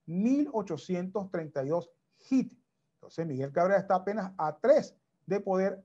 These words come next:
empatar a Buddy Bell y a cuatro de adueñarse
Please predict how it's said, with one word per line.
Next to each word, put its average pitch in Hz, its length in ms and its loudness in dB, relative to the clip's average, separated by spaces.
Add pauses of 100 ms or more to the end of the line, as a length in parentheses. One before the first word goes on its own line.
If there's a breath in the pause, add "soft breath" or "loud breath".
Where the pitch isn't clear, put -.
empatar 180 640 0
a 131 100 -6
Buddy 190 280 -4
Bell 196 200 0
y 185 60 0
a 180 140 2
cuatro 240 560 2 (280)
de 180 140 2
adueñarse 190 840 4